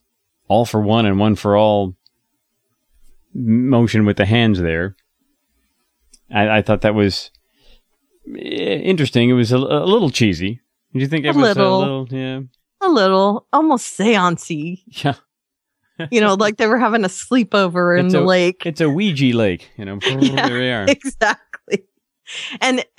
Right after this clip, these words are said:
Speaker 2: you notice they did it like one, two,
Speaker 1: Two. <laughs>
Speaker 2: three,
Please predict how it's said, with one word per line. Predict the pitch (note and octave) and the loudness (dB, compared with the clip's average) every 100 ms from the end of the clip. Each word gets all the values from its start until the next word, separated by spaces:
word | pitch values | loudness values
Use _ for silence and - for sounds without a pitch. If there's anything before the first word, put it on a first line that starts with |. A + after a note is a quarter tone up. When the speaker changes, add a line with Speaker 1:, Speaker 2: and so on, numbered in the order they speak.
| - | -16
Speaker 2:
you | - B3+ | -2 0
notice | C4 C4+ C#4 | 2 0 -2
they | - A3 | 0 0
did | G#3 G3 | 2 0
it | - | 0
like | F3 F3 _ - _ | -2 -2 _ -20 _
one, | F3 G3+ F3+ D#3 D#3+ D#3 _ _ - | 0 2 4 2 -2 -6 _ _ -4
two, | A#3 G#3+ F#3+ D3+ D3 _ _ _ - C3+ - | 0 2 0 -2 -8 _ _ _ -12 -12 -8
Speaker 1:
Two. | |
<laughs> | |
Speaker 2:
three, | C#3 A3+ A3+ G#3+ G#3 F#3+ F3+ F3 E3+ F3+ | -4 2 2 4 4 2 0 0 -4 -4